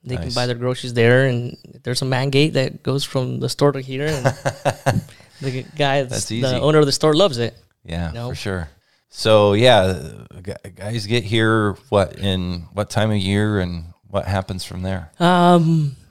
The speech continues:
Speaker 1: around May, you know, as early as May, you know, they, they, they're out here, uh, starting work. You know, the farm's always working.
Speaker 2: Yeah.
Speaker 1: So they can be pruning, they can be doing some just general labor and getting ready for the season.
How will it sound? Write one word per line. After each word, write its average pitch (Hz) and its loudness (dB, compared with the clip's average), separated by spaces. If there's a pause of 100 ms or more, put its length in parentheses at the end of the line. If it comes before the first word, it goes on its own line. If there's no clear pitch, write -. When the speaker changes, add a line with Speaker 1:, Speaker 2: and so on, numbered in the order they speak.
Speaker 1:
around 202 6
May, 143 4 (280)
you 143 -6
know, 139 4
as 127 2
early 143 2
as 127 0
May, 120 -2 (260)
you 131 -12
know, 123 -6 (220)
they, 131 -2 (120)
they, 131 -2 (180)
they're 143 0
out 139 0
here, 139 2 (320)
uh, 127 -10 (200)
starting 147 0
work. 143 4
You 135 -6
know, 127 -2
the 123 2
farm's 143 2
always 139 4
working. 120 0 (240)
Speaker 2:
Yeah. 90 -4 (120)
Speaker 1:
So 123 -2
they 123 -4
can 123 -6
be 123 4
pruning, 147 2
they 123 -8
can 120 -8
be 120 -2
doing 123 -2
some 120 -4
just - -2
general 135 4
labor 131 4
and 123 0
getting 160 0
ready 139 4
for 127 -6
the 117 -10
season. 120 0